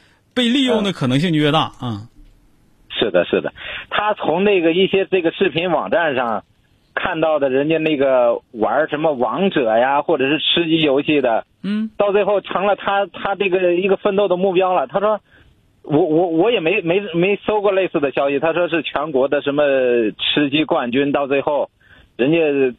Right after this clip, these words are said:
Speaker 2: 得了辆兰博基尼啊什么的，天天就跟我说这个。
Speaker 1: 可以呀。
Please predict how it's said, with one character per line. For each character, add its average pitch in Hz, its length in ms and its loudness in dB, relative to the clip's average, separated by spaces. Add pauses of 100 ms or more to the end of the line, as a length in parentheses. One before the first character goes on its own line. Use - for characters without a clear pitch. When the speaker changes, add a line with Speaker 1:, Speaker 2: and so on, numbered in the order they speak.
(180)
Speaker 2:
得 147 140 2
了 170 100 0
辆 151 240 2
兰 151 180 0
博 170 140 0
基 170 180 -2
尼 147 220 2
啊 165 140 0
什 143 100 -4
么 151 80 2
的， 156 80 0
天 165 240 -6
天 165 120 -2
就 160 100 0
跟 170 100 0
我 117 120 0
说 165 200 0
这 180 160 -2
个。 - 80 -12 (320)
Speaker 1:
可 - 180 -2
以 359 80 2
呀。 170 840 -6